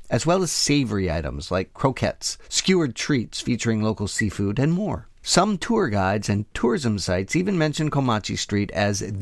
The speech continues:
the recommended place for enjoying tabe aruki, which literally means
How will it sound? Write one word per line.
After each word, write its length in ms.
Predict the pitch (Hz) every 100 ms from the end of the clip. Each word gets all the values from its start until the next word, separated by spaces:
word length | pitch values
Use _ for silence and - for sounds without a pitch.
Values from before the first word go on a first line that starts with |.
| 98
the 200 | 147 202
recommended 680 | 180 180 175 160 156 160 143
place 480 | - 120 87 - - -
for 240 | - 123
enjoying 760 | 120 110 127 160 147 101 90 92
tabe 480 | - 107 92 98 -
aruki, 560 | 98 90 78 - 98
which 260 | - 107 -
literally 560 | 117 139 139 135 127 123
means 580 | 120 98 71 58 -